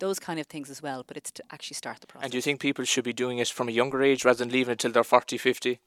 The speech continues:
Speaker 1: Well, I think the thing is, none of us know when our time comes.
Speaker 2: I know, yeah,
Speaker 1: And
Speaker 2: yeah.
Speaker 1: it can be anything from whether you are, you know, a single parent with children, have you made plans for what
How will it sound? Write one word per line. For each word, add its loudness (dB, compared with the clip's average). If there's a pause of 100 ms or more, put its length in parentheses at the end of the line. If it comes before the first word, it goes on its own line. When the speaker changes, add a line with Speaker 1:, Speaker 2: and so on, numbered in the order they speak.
Speaker 1:
Well, -4
I 0
think -12
the -6
thing -4
is, -4
none -6
of -8
us -6
know -4
when -8
our -16
time -12
comes. -12
Speaker 2:
I -12
know, -8
yeah, -6
Speaker 1:
And -10 (140)
Speaker 2:
yeah. -20
Speaker 1:
it -16
can -12
be -6
anything -6
from -4
whether -6
you -6
are, -8
you -12
know, -8
a -10 (120)
single -8
parent -4
with -14
children, -6 (140)
have -8
you -8
made -10
plans -8
for -12
what -6